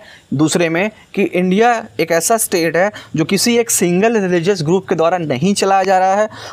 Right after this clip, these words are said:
और नहीं, ना तो किसी एक सिंगल रिलीजन, रिलीजन को प्रमोट कर रहा है। ठीक, इसको फिर से ध्यान दीजिएगा। सेकंड पॉइंट में ये कह रहा है कि इंडियन स्टेट ना तो किसी रिलीजन, एक सिंगल रिलीजन के ग्रुप के द्वारा चलाया जा रहा है और ना ही किसी एक सिंगल रिलीजियस को ये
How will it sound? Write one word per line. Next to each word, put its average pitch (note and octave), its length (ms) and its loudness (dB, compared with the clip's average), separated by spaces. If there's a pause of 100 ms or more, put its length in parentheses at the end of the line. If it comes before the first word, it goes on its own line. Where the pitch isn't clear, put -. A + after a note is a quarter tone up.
और D3+ 80 0
नहीं, G3+ 380 0
ना D#3+ 300 0
तो G#3 160 -2
किसी G3+ 280 -2
एक F3+ 220 0
सिंगल E3 360 0
रिलीजन, C#3 420 0
रिलीजन C3+ 400 0
को G3 180 0 (360)
प्रमोट D#3+ 380 0
कर A2+ 140 0
रहा G#2 200 0
है। G#2 120 -6 (280)
ठीक, A3+ 180 -4 (280)
इसको - 220 -2
फिर F3 160 2
से F3+ 120 0
ध्यान E3+ 180 0
दीजिएगा। D3 340 0
सेकंड E3 380 -2
पॉइंट E3+ 240 0
में D3 60 0
ये D#3+ 140 2
कह E3+ 160 -2
रहा A#2 200 0
है C#3 160 -2 (320)
कि F3 140 2
इंडियन E3 300 0
स्टेट F#3 400 -2 (240)
ना F3 140 2
तो F#3+ 140 -4
किसी G#3 340 0
रिलीजन, D#3 440 0
एक F3+ 180 0
सिंगल E3 520 -2
रिलीजन D3 380 0
के E3 120 -2
ग्रुप D#3+ 420 -2
के E3+ 100 -2
द्वारा D#3 220 0
चलाया C3 360 -2
जा E3 140 2
रहा E3+ 220 0
है G3+ 60 -6 (320)
और C3+ 80 0
ना E3 140 2
ही F#3 120 -2
किसी F3+ 280 2
एक F3+ 80 0
सिंगल D#3 360 0
रिलीजियस C3 340 -2
को - 120 -2
ये G3 220 0